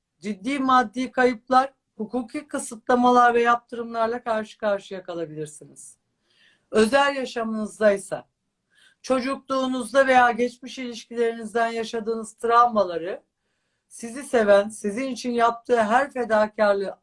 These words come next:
aşkla yapan insana karşı haksızlık etmekten uzak durun ki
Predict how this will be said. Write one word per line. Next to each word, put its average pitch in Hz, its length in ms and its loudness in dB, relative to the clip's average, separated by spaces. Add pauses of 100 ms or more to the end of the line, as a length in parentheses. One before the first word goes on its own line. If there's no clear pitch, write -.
(120)
aşkla 269 440 0
yapan 202 480 -2
insana 247 520 -6
karşı 196 500 0 (380)
haksızlık 247 840 -2
etmekten 240 840 -2
uzak 247 460 -2
durun 262 260 -4
ki 269 260 -6